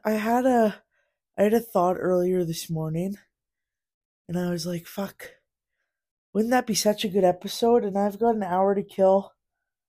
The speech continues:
before this Battle of Alberta game starts up. Um, how am I feeling about that game? Not good. I got a feeling that, uh,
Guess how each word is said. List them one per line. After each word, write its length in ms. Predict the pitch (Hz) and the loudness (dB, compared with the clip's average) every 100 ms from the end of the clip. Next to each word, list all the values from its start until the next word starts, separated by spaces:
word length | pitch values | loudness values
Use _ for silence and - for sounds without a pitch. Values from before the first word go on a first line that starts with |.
| _ _ _ | _ _ _
before 280 | 190 165 208 | -10 -2 0
this 180 | 185 160 | 2 2
Battle 340 | 151 180 180 | 6 8 10
of 140 | 180 175 | 8 6
Alberta 380 | 165 160 165 165 | 4 4 2 0
game 260 | 165 175 | -2 -4
starts 500 | 170 - 185 190 - | -4 -2 0 0 2
up. 280 | 214 269 - _ _ _ _ _ - - _ | 2 2 -2 _ _ _ _ _ -14 -14 _
Um, 600 | 151 160 156 151 151 151 _ _ _ - | -2 0 0 -2 -4 -6 _ _ _ -2
how 200 | 196 202 | 4 4
am 100 | 226 | 4
I 120 | 220 | 2
feeling 400 | 208 196 185 208 | 2 2 2 0
about 260 | 208 208 208 | 0 -2 0
that 180 | 208 170 | -2 -2
game? 360 | 175 202 254 - _ | -4 -4 -6 -10 _
Not 520 | 165 160 170 160 143 156 | -8 -4 -2 -2 -4 -6
good. 260 | 110 82 - _ _ _ _ _ _ _ _ _ _ _ - | -6 -8 -14 _ _ _ _ _ _ _ _ _ _ _ -4
I 120 | 170 | 0
got 200 | 170 170 | 4 4
a 60 | 165 | 2
feeling 540 | - 165 160 160 156 | 0 0 0 -2 -2
that, 360 | 151 147 - - | -4 -4 -8 -10
uh, 400 | 165 - - | -6 -4 -4